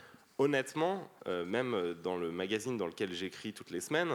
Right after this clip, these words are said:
j'ai pas l'impression, moi, de participer à une grande discussion européenne, c'est-à-dire que j'ai quand même l'impression de participer à une grande discussion française.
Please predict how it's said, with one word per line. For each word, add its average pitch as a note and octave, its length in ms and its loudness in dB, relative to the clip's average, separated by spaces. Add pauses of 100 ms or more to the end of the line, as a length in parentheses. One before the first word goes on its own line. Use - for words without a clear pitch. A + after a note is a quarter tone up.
(600)
j'ai G2+ 120 -2
pas D3+ 160 4
l'impression, A2 520 -2
moi, A2+ 160 2
de - 40 -14
participer G2+ 520 -4
à C3 40 4
une F2+ 180 0
grande B2 220 0
discussion A2+ 480 -2
européenne, A#2 480 0
c'est-à-dire F#2 320 -2
que F2 160 -2
j'ai E2+ 140 -6
quand A#2 120 0
même B2 80 4
l'impression G#2 280 -4
de C3 60 -4
participer - 340 -2
à B2 40 4
une G2+ 60 2
grande F#2 140 0
discussion A#2+ 320 -2
française. A2+ 540 2